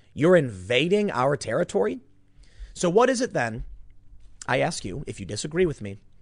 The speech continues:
when the state itself lies and engages in these gu-, these inf-, these guerrilla information tactics to manipulate the public into thinking they're being invaded? When they go on M S N B C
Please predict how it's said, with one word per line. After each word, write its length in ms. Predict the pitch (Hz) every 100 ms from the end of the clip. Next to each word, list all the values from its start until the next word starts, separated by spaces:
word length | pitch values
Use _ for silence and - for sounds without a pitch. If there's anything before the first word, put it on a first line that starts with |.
| - - - -
when 240 | 127 120
the 100 | 98
state 460 | - - 139 208 -
itself 800 | 156 - - 160 110 - - - - - -
lies 680 | 92 107 104 107 - 254 - -
and 100 | 117
engages 720 | 110 98 131 175 131 120 104
in 280 | 143 139 117
these 160 | 120 -
gu-, 200 | 120 -
these 200 | 123 110
inf-, 300 | 135 165 -
these 160 | 123
guerrilla 340 | 110 127 151 165
information 600 | 139 135 131 139 147 127
tactics 600 | 110 92 110 - - - - - -
to 100 | -
manipulate 360 | 135 165 180 190
the 60 | -
public 380 | 135 131 131
into 240 | 123 123 127
thinking 540 | - 214 196 110 101 -
they're 160 | 139 131
being 320 | 123 110 113
invaded? 840 | 120 123 104 131 151 135 101 - - _ - -
When 200 | 135 139
they 120 | 147 135
go 360 | 143 170 196
on 200 | 185 175
M 180 | - 156
S 140 | 156
N 160 | 147 143
B 140 | 135
C 400 | 123 - 170 85